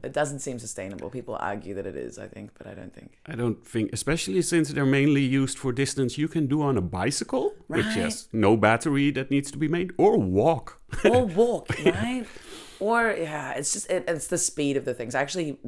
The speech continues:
Speaker 1: uh, hit one with my bicycle recently, like, a moving one. There were two kids on it, and they just went completely across the road, and I was just, I, like, I stopped right in time, and they hit my front wheel, and, um, they had no intention of braking, and they were too young. They sh-, they, they were, like, twelve or thirteen years old, I think.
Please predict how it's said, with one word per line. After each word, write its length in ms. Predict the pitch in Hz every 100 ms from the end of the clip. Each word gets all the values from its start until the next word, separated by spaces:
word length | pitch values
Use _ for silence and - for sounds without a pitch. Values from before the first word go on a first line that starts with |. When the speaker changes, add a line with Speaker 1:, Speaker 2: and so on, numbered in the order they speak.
| -
Speaker 1:
uh, 160 | 123 120
hit 240 | 113 165
one 160 | 131 120
with 100 | 110
my 120 | -
bicycle 480 | - 107 - 104 104
recently, 260 | 104 - 107
like, 180 | 117
a 100 | 131 135
moving 420 | 147 156 135 120
one. 220 | 117 110 - -
There 60 | 127
were 60 |
two 180 | 120 147
kids 300 | - 127 123
on 180 | 113 98
it, 120 | 98 - - -
and 100 | 131
they 80 | 127
just 140 | 120
went 140 | 117
completely 420 | 117 113 143 120 120
across 280 | 117 113 -
the 100 | 113
road, 260 | 117 107
and 80 | 117
I 100 | 110
was 140 | 110
just, 260 | - - - - - -
I, 80 | -
like, 180 | 131 - -
I 140 | 127
stopped 500 | - - - 156 -
right 420 | 139 139 143 147
in 120 | 139 135
time, 300 | 139 131 123
and 80 | 120
they 100 | 113
hit 240 | 135 -
my 140 | 127
front 260 | 113 117 107
wheel, 460 | 113 117 101 123 - -
and, 420 | 127 113 110 104 - - - - - - - - -
um, 580 | 143 127 120 120 123 -
they 160 | - 160
had 140 | 165
no 180 | 160 151
intention 400 | 143 139 135 127
of 80 | 117
braking, 440 | 120 120 120 110
and 200 | - 139
they 140 | 139 127
were 120 | 143
too 200 | 139 175
young. 260 | 147 131 -
They 80 | 139
sh-, 140 | -
they, 100 | 170
they 140 | 170 190
were, 60 |
like, 140 | 175 170
twelve 320 | - 165 151
or 40 |
thirteen 360 | 143 131 127 120
years 160 | 104 107
old, 180 | 82
I 60 | -
think. 280 | - -